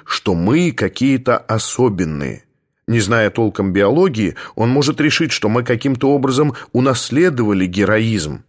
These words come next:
а это приведет его к другой, много худшей разновидности патриотизма. Третья разновидность патриотизма — уже не чувство, а вера. Твердая, даже грубая вера в то, что твоя страна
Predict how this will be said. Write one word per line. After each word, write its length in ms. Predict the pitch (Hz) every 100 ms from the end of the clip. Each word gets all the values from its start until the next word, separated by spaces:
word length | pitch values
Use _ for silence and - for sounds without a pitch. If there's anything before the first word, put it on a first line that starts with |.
| _ -
а 100 | 107
это 220 | 185 185
приведет 500 | 135 143 123 165 -
его 220 | 131 151
к 100 | 123
другой, 540 | 101 107 104 165 185 - - -
много 400 | 98 143 185 175
худшей 680 | - 147 160 - 156 147 123 _
разновидности 800 | 113 123 95 107 101 120 117 - 113
патриотизма. 1000 | - 107 120 117 - 90 73 80 64 - _ _ _ _ _ _ _ -
Третья 520 | 147 208 208 170 151
разновидность 720 | 135 113 120 127 131 120 -
патриотизма — 760 | 110 - 113 110 - 175 147 143
уже 220 | 131 151
не 180 | 147 127
чувство, 480 | - 165 - 131 139
а 220 | - 131
вера. 460 | 113 113 82 73 - _ _ _ _
Твердая, 560 | 95 98 160 120 104 82
даже 240 | 101 104
грубая 540 | 104 117 175 117 101
вера 340 | 90 95 165 131
в 80 | -
то, 200 | - 147
что 240 | - 113
твоя 360 | - 95 98 92
страна 600 | - - 78 82 151